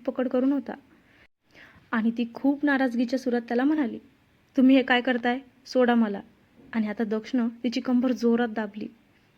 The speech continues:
आणि देविकाला अजूनच जवळ ओढून घेतलं. "आता ठीक आहे, आता मी तुला जे काही सांगतोय ते तू नीट ऐकू शकशील, बरोबर ना?" दक्ष म्हणाला. तसं देविका त्याच्या डोळ्यात पाहायला लागली आणि दक्ष तिच्या.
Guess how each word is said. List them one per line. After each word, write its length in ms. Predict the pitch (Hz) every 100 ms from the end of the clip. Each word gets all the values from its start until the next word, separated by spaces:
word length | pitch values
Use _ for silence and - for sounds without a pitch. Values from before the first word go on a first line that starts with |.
| _
आणि 160 | 214 226
देविकाला 440 | 214 220 214 233 233
अजूनच 340 | 240 220 247
जवळ 200 | 240 233
ओढून 220 | 240 233 262
घेतलं. 300 | 269 - - - _ _ _ _ _ _ _ _ _
"आता 200 | - 220
ठीक 260 | 233 233 233
आहे, 200 | 196 202 - _ _ _ _
आता 160 | 233 262
मी 100 | 269
तुला 180 | 262 269
जे 140 | 247
काही 200 | 254 277
सांगतोय 360 | 294 262 226 226 - -
ते 60 |
तू 100 | 254
नीट 260 | 294 285 302
ऐकू 200 | 254 294
शकशील, 360 | 285 262 214 214 - _ _ _ _
बरोबर 320 | 226 233 233 254
ना?" 120 | 311 - - _ _ -
दक्ष 320 | 233 233 262
म्हणाला. 320 | 277 240 214 233 _ _ _ _
तसं 180 | - 226 - -
देविका 480 | 226 226 233 262 240 247
त्याच्या 200 | 247 262
डोळ्यात 240 | 240 240
पाहायला 320 | 240 240 233
लागली 280 | 277 214 208 - _ _ _ _
आणि 220 | 214 214 226
दक्ष 240 | 233 233 -
तिच्या. 280 | 247 -